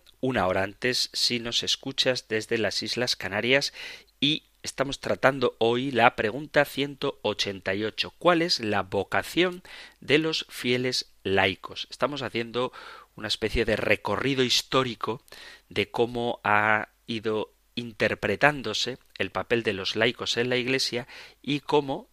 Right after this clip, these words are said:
desde el inicio, desde el Evangelio hasta la era apostólica, el papel de los laicos era el mismo que el de los sacerdotes, el de la jerarquía, en orden a la evangelización,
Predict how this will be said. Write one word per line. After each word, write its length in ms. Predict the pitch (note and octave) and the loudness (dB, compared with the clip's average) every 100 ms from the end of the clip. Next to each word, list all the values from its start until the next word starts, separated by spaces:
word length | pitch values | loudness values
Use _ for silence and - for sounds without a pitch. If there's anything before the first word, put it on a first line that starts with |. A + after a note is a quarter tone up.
| - | -10
desde 760 | G#2 F#2+ - G#2 F#2 F2+ F2 | -4 -2 -2 -4 -2 -2 -4
el 260 | - F2+ - - | -6 -8 -8 -8
inicio, 760 | G#2 G2+ E3+ - B2+ B2+ E3+ - | -6 -4 -4 -4 -4 -4 -6 -14
desde 240 | F2+ F2 | -14 -10
el 80 | F2 | -8
Evangelio 760 | E2+ F2 - C3+ C3+ A#2+ B2+ - | -8 -6 0 2 2 -2 -6 -8
hasta 360 | - - F2+ | -12 -10 -8
la 220 | E2 E2 - | -8 -8 -6
era 280 | G#2 G#2 - - | -2 0 0 -2
apostólica, 840 | - G2 - - B2 A2+ - B2 - - - | -6 -6 -6 -2 -2 -2 -2 -4 -6 -16 -6
el 160 | - A2+ | -2 0
papel 360 | A2 G2+ A#2 A#2 | 0 0 0 0
de 120 | A#2+ | -2
los 180 | A2 - | -2 -2
laicos 540 | A2 A2 A#2+ - - | -2 -2 -6 -6 -4
era 300 | G2 A2 B2+ - - _ | 0 0 0 -6 -20 _
el 180 | - G2 | -2 -2
mismo 560 | G#2 D#3+ - C#3+ D3 - - _ | -2 0 0 0 -6 -12 -20 _
que 380 | - - C3+ - _ | -2 2 2 0 _
el 180 | A2+ A#2 | -2 0
de 120 | B2+ | -2
los 260 | A2+ G#2+ - | -2 -2 0
sacerdotes, 840 | - G2+ - C3 C3 C3+ - C#3+ - | 0 0 0 0 0 -4 -4 -6 -6
el 100 | F2+ | -8
de 80 | F2+ | -8
la 80 | |
jerarquía, 580 | - B2+ C3 - A#2+ C3+ - - _ _ | -2 -2 -2 -4 -2 -2 -6 -20 _ _
en 220 | A2+ G#2+ | 2 2
orden 440 | A#2+ C3 A#2 C3+ C#3 - | 2 0 -2 -4 -6 4
a 100 | A#2 | 6
la 180 | A2+ G2 | 6 4
evangelización, 1160 | F#2 C3 - G2+ B2 - A2 - C3 A#2+ - | 0 -2 -2 -4 -4 -4 -6 -2 -2 -2 -6